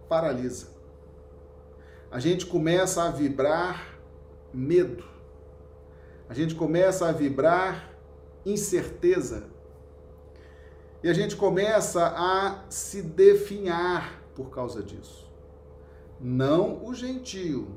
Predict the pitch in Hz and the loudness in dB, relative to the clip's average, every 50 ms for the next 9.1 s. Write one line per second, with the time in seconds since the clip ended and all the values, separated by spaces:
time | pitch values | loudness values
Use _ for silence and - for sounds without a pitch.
0 | - - - - - - - - - - - - - - - - 131 139 143 147 | -18 -20 -20 -20 -20 -20 -20 -20 -20 -20 -20 -20 -20 -20 -12 -6 -2 0 0 0
1 | 151 156 - 156 160 156 147 131 - - - - 208 254 254 175 175 165 - 143 | 0 -2 -4 0 2 2 2 2 0 -4 -6 -6 -4 -4 -4 -4 -4 -4 -4 -2
2 | 139 123 120 127 120 113 107 98 - - 151 185 214 202 160 127 110 98 98 - | -4 -2 -2 -2 -2 -4 -6 -8 -10 -10 -8 -8 -6 -4 -4 -4 -4 -6 -10 -14
3 | - - - - - - - - - - - - - 120 117 120 123 131 143 160 | -18 -20 -20 -20 -20 -20 -20 -20 -20 -20 -20 -16 -10 -6 -2 0 0 0 0 0
4 | 160 156 - - - 170 175 165 - 151 147 151 170 196 214 226 240 240 233 180 | -2 -4 -6 -4 0 2 4 4 4 4 4 4 6 6 6 4 2 2 0 -2
5 | 160 170 175 165 156 151 139 127 135 135 135 131 127 - - - 123 131 151 180 | -2 0 2 4 4 4 2 0 0 -2 -2 -2 -4 -6 -6 -4 -4 -2 -2 -2
6 | 208 240 233 233 226 196 170 170 160 147 135 123 - 143 165 - - 214 214 - | -4 -4 -6 -4 -4 -2 0 2 2 2 2 0 -2 -2 -2 -2 -2 -2 -2 -2
7 | - - 185 175 156 151 139 127 - - 185 214 262 277 247 247 233 196 160 - | 0 0 0 2 2 0 -2 -4 -4 -6 -6 -6 -4 -6 -4 -2 0 0 0 -2
8 | - 160 190 208 262 277 277 269 254 294 - - 370 381 - 180 170 156 - - | -4 -6 -8 -8 -6 -6 -6 -6 -6 -6 -6 -6 -8 -6 -4 -4 -4 -4 -6 -8
9 | - | -12